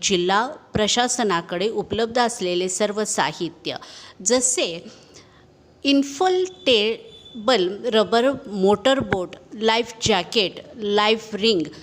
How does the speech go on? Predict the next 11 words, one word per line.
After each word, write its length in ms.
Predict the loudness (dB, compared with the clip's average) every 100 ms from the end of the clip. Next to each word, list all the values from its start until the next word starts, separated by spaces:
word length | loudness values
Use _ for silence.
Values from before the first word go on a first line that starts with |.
| -16 -4
रोप, 560 | 2 4 2 -4 -8 0
इमर्जन्सी 880 | 4 4 4 2 2 0 0 0
लाईट 320 | 2 0 -2 -8
इत्यादीच्या 680 | -8 -6 0 0 2 0 0
साहाय्याने 720 | 0 0 0 0 -2 -2 -2
पूर 260 | -4 -2 -2
व्यवस्थापनाचे 1040 | 2 2 2 -2 0 -2 -2 -4 -4 -2
सखोल 440 | -2 -2 -2 -2 0
प्रशिक्षण 680 | -2 -2 -4 -4 -4 -2 -2
दिले 360 | -2 -2 -2
जाते. 640 | -4 -6 -8 -10 -18 -20